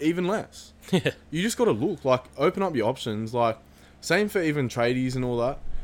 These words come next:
Speaker 2: Everyone.
Speaker 1: There, like, there are companies out there that you might be being paid thirty-five an hour right now. There's companies out there paying forty-five for the same thing
Speaker 2: Oh,
Speaker 1: you're
Speaker 2: shit,
Speaker 1: doing
Speaker 2: yeah.
Speaker 1: now.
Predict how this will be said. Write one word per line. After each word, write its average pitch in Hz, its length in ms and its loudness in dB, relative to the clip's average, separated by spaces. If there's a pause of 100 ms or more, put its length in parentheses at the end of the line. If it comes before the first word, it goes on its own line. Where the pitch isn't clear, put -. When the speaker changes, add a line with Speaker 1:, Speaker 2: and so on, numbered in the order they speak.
(140)
Speaker 2:
Everyone. 147 320 -6
Speaker 1:
There, 160 280 4 (100)
like, 143 360 0
there 165 220 6
are 135 160 4 (300)
companies 165 440 0
out 131 140 4
there 113 140 4
that 117 300 2
you 127 120 -2
might 165 180 2
be 139 60 -2
being 120 280 -2
paid 117 240 0
thirty-five 113 500 0
an 117 80 -4
hour 107 180 -4
right 104 220 -4
now. 127 240 -8 (340)
There's 143 140 2
companies 170 320 -2
out 139 100 2
there 127 100 2
paying 117 220 -4
forty-five 117 580 0
for 101 80 -10
the 95 80 -6
same 113 220 -4
thing 113 160 -4
Speaker 2:
Oh, - 20 -2
Speaker 1:
you're 110 100 -2
Speaker 2:
shit, 95 40 -10
Speaker 1:
doing 107 220 -4
Speaker 2:
yeah. 95 100 -4
Speaker 1:
now. - 80 -12